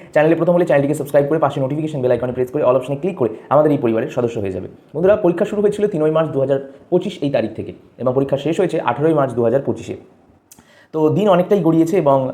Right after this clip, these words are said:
রেজাল্ট দেওয়ার পালা প্রায় কাছাকাছি চলে এসেছে। হাতে আর এক মাস বাকি রয়েছে, মে মাস আসতে এপ্রিল মাসটাই শুধু বাকি রয়েছে।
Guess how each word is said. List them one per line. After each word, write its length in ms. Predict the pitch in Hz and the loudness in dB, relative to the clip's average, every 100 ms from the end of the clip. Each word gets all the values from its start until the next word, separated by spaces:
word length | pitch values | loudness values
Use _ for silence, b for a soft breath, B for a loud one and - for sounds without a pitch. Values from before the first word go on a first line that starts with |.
| - | -2
রেজাল্ট 580 | 127 160 196 196 - - | 2 2 2 -2 -12 0
দেওয়ার 200 | 123 131 | 2 2
পালা 260 | - 104 110 B B _ | 2 0 -2 B B _
প্রায় 160 | 127 127 | 0 0
কাছাকাছি 380 | 127 113 110 147 | 0 -2 -4 -4
চলে 200 | 113 104 | -4 -4
এসেছে। 260 | 101 - - | -6 -14 -8
হাতে 180 | 131 180 | -2 2
আর 100 | 180 - | 2 2
এক 200 | 127 139 | -2 0
মাস 220 | 156 - | -4 -2
বাকি 200 | - 120 | -6 -4
রয়েছে, 280 | 123 123 185 | -6 -4 -4
মে 200 | 120 135 | -2 0
মাস 320 | 151 160 - - - | 0 0 -4 -14 -10
আসতে 380 | 139 - 190 202 | -10 -8 -10 -8
এপ্রিল 280 | 127 - 139 | -8 -6 -6
মাসটাই 280 | 123 - 143 | -6 -6 -6
শুধু 160 | 131 | -4
বাকি 220 | 104 - | -6 -6
রয়েছে। 220 | 98 92 | -10 -12